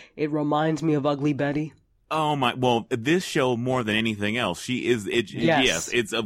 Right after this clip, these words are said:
Speaker 2: yeah, she's playing the exact same character she was playing in Ugly Betty.
Speaker 1: Exactly.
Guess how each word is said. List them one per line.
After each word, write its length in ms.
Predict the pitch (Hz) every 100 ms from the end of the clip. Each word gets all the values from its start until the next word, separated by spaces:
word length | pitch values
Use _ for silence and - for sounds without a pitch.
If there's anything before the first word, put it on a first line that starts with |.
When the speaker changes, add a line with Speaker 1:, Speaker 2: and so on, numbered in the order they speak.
| 101
Speaker 2:
yeah, 220 | 107 110
she's 240 | 85 117 110
playing 340 | 139 120 120
the 80 | 110
exact 460 | 98 85 117 120
same 260 | - 117 104
character 340 | 127 117 110
she 140 | 92 95
was 140 | 95
playing 240 | - 104 90
in 80 |
Ugly 240 | 92 87 92
Betty. 400 | 101 104 - _ _ - _ _ -
Speaker 1:
Exactly. 680 | 170 175 185 190 139 110